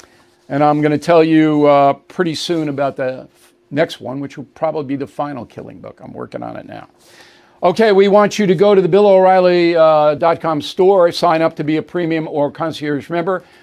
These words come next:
We have great stuff. Remember, you get a free book if you are a member or you renew your membership or any of that.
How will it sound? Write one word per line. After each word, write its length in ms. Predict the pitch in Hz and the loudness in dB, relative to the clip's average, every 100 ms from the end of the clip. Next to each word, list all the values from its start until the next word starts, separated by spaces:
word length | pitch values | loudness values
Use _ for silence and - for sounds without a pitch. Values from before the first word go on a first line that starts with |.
| - | -8
We 120 | 175 | -2
have 120 | 165 | -2
great 300 | 123 165 151 | 0 -2 -2
stuff. 300 | - 190 175 | -2 2 2
Remember, 340 | 165 156 156 156 | 0 -4 -4 -2
you 180 | 147 143 | 0 0
get 260 | 160 175 | 0 0
a 180 | 185 160 | 0 -2
free 300 | 151 185 170 | -2 0 0
book 580 | 156 240 214 - - - _ _ _ | 2 2 2 -2 -20 -20 _ _ _
if 260 | 156 165 165 | 0 0 0
you 480 | 170 165 160 160 175 | -4 0 2 2 0
are 560 | 139 151 151 151 147 147 _ _ _ - | 0 2 4 4 2 -2 _ _ _ -6
a 120 | 139 | -2
member 400 | 143 170 165 170 | 2 2 2 2
or 80 | 156 | 2
you 160 | 139 | 0
renew 280 | 139 139 151 | -2 0 0
your 140 | 160 156 | 0 0
membership 560 | 151 139 131 151 139 | -4 -6 -8 -8 -10
or 240 | 127 123 123 | -8 -8 -8
any 160 | 123 | -10
of 60 | 117 | -12
that. 240 | 117 104 | -12 -14